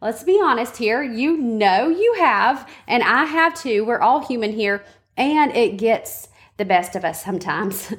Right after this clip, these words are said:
<laughs> myself included. Here's the problem with venting. It gets us nowhere. We just start spinning out of control and begin to question everything. Honestly, it puts us into, and it keeps us in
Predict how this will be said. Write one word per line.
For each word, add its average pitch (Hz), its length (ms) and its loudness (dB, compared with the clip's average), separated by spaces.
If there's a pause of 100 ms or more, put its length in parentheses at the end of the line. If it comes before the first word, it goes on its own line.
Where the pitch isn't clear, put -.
(140)
<laughs> - 200 -14
myself 247 420 2
included. 233 560 0 (560)
Here's 339 420 4
the 302 120 2
problem 220 520 2
with 185 160 -2
venting. 196 540 0 (880)
It 262 140 4
gets 220 340 0
us 190 200 -4
nowhere. 165 600 -4 (320)
We 240 160 2
just 262 360 0
start 240 300 2
spinning 226 720 0
out 202 160 -6
of 208 140 -6
control 262 840 0 (260)
and 233 140 2
begin 240 500 2
to 226 200 -6
question 214 640 -4 (100)
everything. 185 520 -2 (300)
Honestly, 302 640 2 (280)
it 262 320 0
puts 359 420 0
us 247 300 2
into, 254 680 -2
and 254 120 0
it - 160 -6
keeps 359 420 0
us 208 300 0
in 196 420 -2